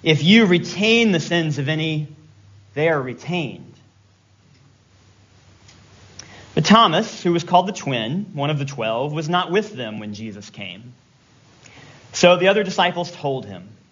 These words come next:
"We have seen the Lord." But he said to them, "Unless I see the marks of the nails in his hands and put my finger in the mark of the nails in my hands and his side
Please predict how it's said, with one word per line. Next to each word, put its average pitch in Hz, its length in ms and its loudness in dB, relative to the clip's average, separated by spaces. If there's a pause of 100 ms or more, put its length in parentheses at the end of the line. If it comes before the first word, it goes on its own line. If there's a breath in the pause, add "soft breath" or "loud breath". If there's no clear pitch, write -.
(300)
"We 190 120 2
have 160 100 2
seen 262 260 4
the 208 80 0
Lord." 208 420 2 (1080)
But 123 100 -4
he 143 140 0
said 127 280 -2
to 131 60 -2
them, 120 420 -6
"Unless 185 540 0
I 170 300 4
see 185 340 -2
the 147 140 0
marks 127 480 -2
of 131 120 -6
the 120 80 -10
nails 135 460 -4
in 131 80 -6
his 113 140 -12
hands 147 480 -2 (240 loud breath)
and 170 240 -2
put 214 260 0
my 175 240 0
finger 190 340 -4
in 185 100 -2
the 151 60 -4
mark 151 300 0
of 156 80 -12
the 156 80 -6
nails 170 320 0
in 202 80 -6
my 180 140 0
hands 170 400 -4
and 175 100 -4
his 139 100 -4
side 180 440 -2